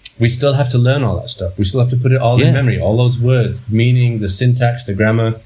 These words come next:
Speaker 1: everything goes into, you know,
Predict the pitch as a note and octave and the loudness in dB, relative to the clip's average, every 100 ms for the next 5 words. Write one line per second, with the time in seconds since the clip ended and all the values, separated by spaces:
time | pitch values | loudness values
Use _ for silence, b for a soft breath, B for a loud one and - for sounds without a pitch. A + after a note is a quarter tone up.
0 | _ _ _ - B2 C3+ C3 C3 B2+ - | _ _ _ -2 0 0 0 -2 -4 -8
1 | - B2+ C3 A#2+ B2 B2 G2+ G2 G2 - | 0 0 2 2 2 0 0 -2 -4 -4
2 | E3+ F3+ G2 F#2+ | -2 -2 -2 -6